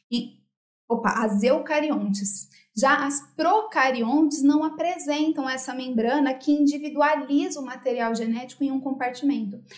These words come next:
Esse, esse material genético, ele fica disperso no citoplasma, tá? Essa é a principal característica. Mas existem outras características, como, por exemplo, a presença de organelas membranosas.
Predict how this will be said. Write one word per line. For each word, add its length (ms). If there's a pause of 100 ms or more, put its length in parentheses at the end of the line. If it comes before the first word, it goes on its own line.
(140)
Esse, 260
esse 240
material 360
genético, 500
ele 80
fica 240
disperso 840 (360)
no 120
citoplasma, 920 (340)
tá? 260 (200)
Essa 280
é 40
a 40
principal 460
característica. 760 (240)
Mas 200
existem 360
outras 360
características, 800
como, 200
por 120
exemplo, 300
a 60
presença 460
de 80
organelas 560
membranosas. 760